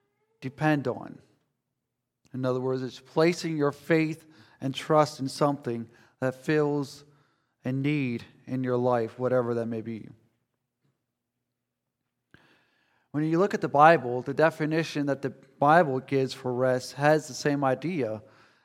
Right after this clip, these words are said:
as the rest here that I got online.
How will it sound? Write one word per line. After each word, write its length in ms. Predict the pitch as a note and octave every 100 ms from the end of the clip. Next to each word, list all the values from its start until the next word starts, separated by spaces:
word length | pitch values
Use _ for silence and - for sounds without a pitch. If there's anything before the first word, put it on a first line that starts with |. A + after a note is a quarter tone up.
| -
as 480 | B2+ B2 B2 - - _
the 80 | -
rest 400 | B2 C#3 C#3 -
here 400 | C#3+ C3+ C3 A#2 - - - _
that 100 | C3
I 80 | C3
got 280 | C3+ B2+ B2
online. 640 | B2+ B2 B2 A#2 G#2+ G2+